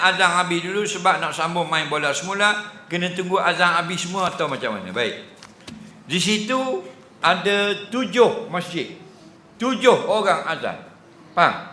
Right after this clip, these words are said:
Ha, dia nak, nak semayang hak mana dulu? Wajibkah kena selesai tujuh azan?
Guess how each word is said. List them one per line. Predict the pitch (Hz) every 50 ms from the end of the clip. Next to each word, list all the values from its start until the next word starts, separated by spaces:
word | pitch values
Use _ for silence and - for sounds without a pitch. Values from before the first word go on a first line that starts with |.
| - - - - -
Ha, | - 80 78 78 76 78 87
dia | 120 190 220
nak, | 214 220 208 175 196 196 - -
nak | 170 202 214
semayang | - - 175 202 214 226 233 226 202
hak | 190 214 208 208
mana | 214 214 202 214 208
dulu? | 208 220 196 175 131 - - - -
Wajibkah | - 160 180 208 208 254 269 262 - 254 233 202 -
kena | 214 208 220
selesai | 208 208 214 220 - - 220 208 190 214
tujuh | 220 220 180 214 202 202
azan? | 190 196 196 196 240 240